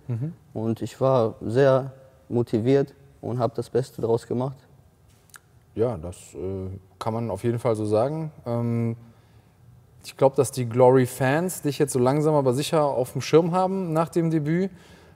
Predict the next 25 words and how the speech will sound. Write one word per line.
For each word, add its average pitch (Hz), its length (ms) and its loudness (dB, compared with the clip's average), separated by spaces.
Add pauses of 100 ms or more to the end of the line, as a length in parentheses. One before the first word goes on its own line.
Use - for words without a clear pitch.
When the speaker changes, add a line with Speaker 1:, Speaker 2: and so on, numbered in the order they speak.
Speaker 1:
Ähm, 135 280 2
hast 139 140 0
du 156 60 4
davon 160 180 2
irgendwas 143 380 4
gemerkt? 147 640 -2 (100)
Irgendwie 135 440 0 (140)
Veränderungen 139 460 4
im 135 60 0
Social-Media-Verhalten? 135 1160 4
Haben 131 120 2
dich 127 140 -2
Leute 131 260 8
erkannt? 131 520 4 (440)
Äh, 123 100 2
hast 123 200 2
du 131 40 -6
Zuschriften 135 480 -4
bekommen? 131 300 -2
Erzähl 123 220 0
mal 131 60 6
ein 156 60 6
Speaker 2:
Ja, 170 80 4
ich 139 140 2
Speaker 1:
bisschen. 151 120 -2